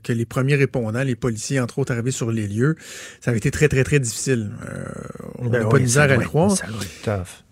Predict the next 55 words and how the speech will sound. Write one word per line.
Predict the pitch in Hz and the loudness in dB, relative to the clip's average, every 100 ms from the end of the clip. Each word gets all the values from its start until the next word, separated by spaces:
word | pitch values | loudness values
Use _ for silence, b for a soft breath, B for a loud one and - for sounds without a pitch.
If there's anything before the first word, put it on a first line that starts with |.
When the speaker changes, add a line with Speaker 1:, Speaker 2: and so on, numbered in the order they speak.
| _ | _
Speaker 1:
Exact. | 131 120 123 147 120 | 0 2 4 4 4
Et | 131 | 4
mon | 147 151 | 6 6
invité, | 151 - 233 | 4 4 2
c'est | - 135 | 2 2
Josée | 139 165 202 | 4 6 6
Kéry. | 233 - 151 123 160 | 4 4 4 4 0
C'est | - 143 | -2 2
une | 151 | 4
ancienne, | 147 - 226 208 | 4 2 2 4
euh, | 135 131 131 123 - | 4 4 4 2 0
policière | 135 113 - 175 | 0 0 2 2
de | 151 | 2
la | 123 | 2
G | 113 156 | 2 2
R | 131 - | 2 -2
C. | - 147 - B B B B B | -4 -6 -8 B B B B B
Euh, | 123 123 127 123 127 - | 2 4 6 6 4 4
et | 135 | 4
là, | 151 226 | 4 6
elle | 143 143 | 6 6
est | |
aujourd'hui | 170 139 131 147 202 | 4 4 2 2 2
conférencière. | 170 160 165 135 117 - 160 160 | 2 4 4 2 0 0 0 2
Elle | 123 | 2
vient | 180 | 2
de | |
publier | 180 139 127 160 | 2 0 2 2
un | 143 | 2
livre | 196 147 | 2 2
la | 123 | 0
semaine | 214 214 | 2 2
dernière | 131 120 131 | 4 2 0
qui | 127 | -2
s'appelle | 120 156 147 | -2 2 0
Flashback. | - 160 151 120 120 135 - - B B B B | 2 2 2 0 -4 -6 -10 -20 B B B B
Elle, | - 196 220 180 | 4 6 6 6
elle | 127 123 | 2 2
avait | 123 | 4
une | 160 131 | 2 4
belle | 120 180 | 6 6
carrière | 151 131 120 139 143 | 6 4 4 4 2
dans | 120 | 2
la | 110 | 0
G | 113 113 | 0 0
R | 107 - | 0 -4
C. | 131 139 151 - | -4 -2 -4 -4
Euh, | 117 113 110 107 | -4 -2 -4 -6
tout | - 185 | 2 4
allait | 143 120 | 4 2
bien. | 117 147 135 | 0 2 2
En | |
deux | 135 | 4
mille | 151 127 | 2 0
quinze, | 107 147 156 135 | 0 0 2 0